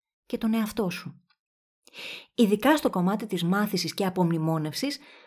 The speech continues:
μπορώ να σε βοηθήσω. Πολύ. Μάθε στις σημειώσεις της εκπομπής για τα εργαστήρια μεταμάθησης που πρόκειται να γίνουν μέσα στο επόμενο διάστημα.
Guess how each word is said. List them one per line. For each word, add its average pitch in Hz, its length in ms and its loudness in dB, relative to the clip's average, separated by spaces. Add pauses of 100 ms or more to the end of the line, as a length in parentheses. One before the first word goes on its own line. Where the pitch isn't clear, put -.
(100)
μπορώ 220 380 6
να 277 120 2
σε 269 100 -2
βοηθήσω. 226 800 -6 (520)
Πολύ. 185 440 -2 (1300)
Μάθε 226 580 4
στις - 220 -2
σημειώσεις 180 580 2
της - 120 -2
εκπομπής 139 680 -4
για 190 160 -2
τα 202 100 -2
εργαστήρια 208 800 2
μεταμάθησης 190 1400 0
που 180 120 -12
πρόκειται 202 400 0
να 180 60 0
γίνουν 190 340 0
μέσα 185 220 0
στο 220 160 -2
επόμενο 185 460 0
διάστημα. 143 560 -6